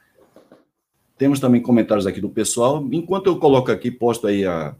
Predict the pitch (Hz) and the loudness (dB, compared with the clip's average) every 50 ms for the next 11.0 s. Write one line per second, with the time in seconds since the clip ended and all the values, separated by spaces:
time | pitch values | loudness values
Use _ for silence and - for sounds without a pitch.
0 | _ _ _ _ _ - 87 85 78 90 127 135 110 - - 85 107 131 147 117 | _ _ _ _ _ -12 -10 -10 -4 0 2 2 2 0 -2 -4 -2 -2 -2 0
1 | 104 92 80 92 107 113 101 - - - 110 - - 101 98 98 - - 92 92 | -2 -4 -4 -6 -8 -8 -10 -12 -10 -10 -10 -8 -6 -6 -4 -6 -6 -6 -6 -6
2 | 101 104 - - 120 127 147 151 123 - - - - _ _ _ _ _ _ _ | -6 -6 -6 -6 -4 -4 -4 -4 -6 -8 -10 -14 -16 _ _ _ _ _ _ _
3 | _ 117 135 135 - 147 151 165 156 - - 156 139 135 - 139 143 151 151 - | _ -6 -6 -2 0 2 2 2 2 2 0 0 0 0 0 0 0 0 0 -2
4 | 139 139 - - 127 107 98 120 131 123 - - 127 117 107 - - - 127 127 | -4 -2 0 0 -2 0 -2 -2 -4 -6 -6 -4 -2 -2 -2 -2 -4 -2 -2 0
5 | 113 95 101 98 92 92 95 - - 98 92 95 104 117 117 117 - - 143 139 | 0 0 -2 -2 -2 -2 -2 -4 -4 -4 -4 -2 -2 -2 -4 -6 -8 -12 -14 -14
6 | - _ _ _ _ _ 170 196 202 160 127 - - 139 165 175 165 - - - | -14 _ _ _ _ _ 2 2 4 2 0 -2 -2 -2 -2 -2 -2 -6 -10 -8
7 | 120 107 104 127 139 120 117 117 - 117 110 113 104 - - 104 113 120 151 160 | -6 -4 -2 -2 -2 -2 -2 -4 -4 -4 -4 -4 -4 -4 -6 -6 -4 -4 -4 -6
8 | 131 - - _ _ _ _ _ _ _ _ _ - 151 147 170 170 - - 156 | -6 -10 -16 _ _ _ _ _ _ _ _ _ 0 2 2 2 2 -2 -4 -6
9 | 165 165 180 170 165 170 165 160 - 160 151 165 165 170 175 185 160 127 139 139 | -4 -2 -2 -2 -2 -4 -4 -2 0 0 0 0 0 -2 -4 -4 -2 -2 -2 -2
10 | 131 127 110 101 117 117 - 135 135 131 123 127 - - 113 131 147 151 151 165 | -4 -6 -6 -4 -6 -6 -4 -4 -2 -2 -4 -4 -4 -4 -4 -4 -4 -6 -10 -14